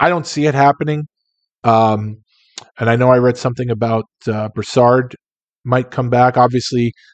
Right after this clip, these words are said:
uh, if you don't know by now, Thomas Greiss signed with Detroit. Wish him well. Uh, but for me, myself, and for the purpose of this show, uh, the one guy right now out of the unrestricted free agents that I am focused on big time is Matt Martin.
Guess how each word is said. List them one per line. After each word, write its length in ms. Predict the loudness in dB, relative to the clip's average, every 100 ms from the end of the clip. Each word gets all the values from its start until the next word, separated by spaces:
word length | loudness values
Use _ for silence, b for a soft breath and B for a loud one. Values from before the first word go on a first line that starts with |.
| _
uh, 240 | 0 2 2
if 160 | -2 -6
you 60 | 0
don't 300 | 2 2 2
know 180 | 2
by 160 | 2 0
now, 200 | 0 -2 -2
Thomas 280 | -4 -6 -4
Greiss 180 | -2 -2
signed 220 | -2 -6
with 100 | -8
Detroit. 440 | -12 -6 0 0 -2
Wish 220 | -6 -6
him 160 | -6 -4
well. 260 | -2 -4 -4 B B B -2
Uh, 240 | 2 2
but 360 | 2 2 0 -6
for 180 | -2 0
me, 360 | 2 2 2
myself, 600 | 2 0 2 4 4 2
and 120 | -6 -8
for 160 | -8
the 80 | -8
purpose 400 | -2 -2 -2 -6
of 120 | -6
this 140 | -6 -6
show, 400 | 0 2 4 0 b b b -2
uh, 200 | 2 2
the 100 | 2
one 300 | 2 2 2
guy 260 | 2 4 4
right 220 | 2 2
now 320 | 2 2 2 -2 -2
out 160 | 2
of 140 | 2 0
the 140 | -4 -4
unrestricted 640 | -4 -4 -6 -6 -6 -6
free 240 | -2 2
agents 300 | 2 -2 -6
that 120 | -4
I 160 | -2 -2
am 200 | -4 -8 -14 -2
focused 480 | 0 2 -2 -6
on 160 | -4 -2
big 180 | -2 -2
time 280 | -2 -4 -4
is 100 | -6
Matt 240 | -6 -4
Martin. 320 | -6 -6 -10